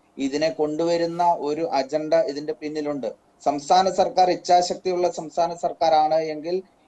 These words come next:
ഇതിനെതിരെ കൃത്യമായി അന്വേഷണം നടത്തണം. എന്തുകൊണ്ടാണ് ഇത് പറയാൻ കാരണമെന്ന് വെച്ചാല് ഇത് തുടർച്ചയായി വന്നുകൊണ്ടിരിക്കുന്നുണ്ട്.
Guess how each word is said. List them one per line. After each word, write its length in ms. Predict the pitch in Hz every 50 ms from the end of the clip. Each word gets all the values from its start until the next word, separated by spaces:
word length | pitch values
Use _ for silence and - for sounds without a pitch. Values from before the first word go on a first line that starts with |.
| _
ഇതിനെതിരെ 560 | 139 143 139 151 175 175 175 170 165 170 - 180
കൃത്യമായി 500 | 175 165 156 151 - 175 170 170 170 175
അന്വേഷണം 600 | 170 160 156 160 165 170 165 - - 180 175 170
നടത്തണം. 600 | 151 143 139 147 147 - - 170 170 151 131 113 _ _ _ _ _ _ _ _ _ _ _ -
എന്തുകൊണ്ടാണ് 580 | 139 151 160 180 185 190 190 190 185 185 185
ഇത് 100 | 185 185
പറയാൻ 380 | 180 180 175 175 180 180 180 175
കാരണമെന്ന് 480 | 170 170 170 175 175 175 175 175 170
വെച്ചാല് 560 | 170 151 - - 170 160 156 156 147 151 156 - - _ _ _ _ -
ഇത് 540 | 143 156 160 175 202 208 208 202 202 196 190 -
തുടർച്ചയായി 640 | 175 170 165 180 180 180 180 - 214 214 214 214 220
വന്നുകൊണ്ടിരിക്കുന്നുണ്ട്. 960 | 208 208 196 185 190 185 175 165 160 151 135 131 120 110 107 - _ _ _